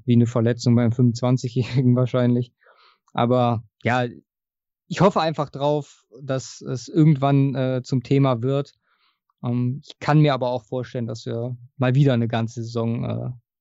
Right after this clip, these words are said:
durchgehen und ja, Mister Tom weiter so performen wird wie üblich.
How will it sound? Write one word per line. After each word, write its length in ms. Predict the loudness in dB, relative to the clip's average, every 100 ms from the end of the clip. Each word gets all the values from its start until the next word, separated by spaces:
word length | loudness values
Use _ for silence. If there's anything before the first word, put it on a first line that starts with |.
| _ _
durchgehen 560 | -4 -4 -2 -2 0
und 260 | 0 -2 -6 _ _ _ _ _ _
ja, 300 | -2 -2 -4 _ _ _ _ _ _ _
Mister 280 | -10 -4 -4
Tom 360 | 0 0 0 -2 -8 -6
weiter 320 | -2 -2 -2
so 140 | -4 -6
performen 560 | -6 -4 -2 -2 -4
wird 280 | -6 -8 -10
wie 320 | -8 -6 -8 -12 _ _ _ -6
üblich. 440 | -6 -4 -8 -10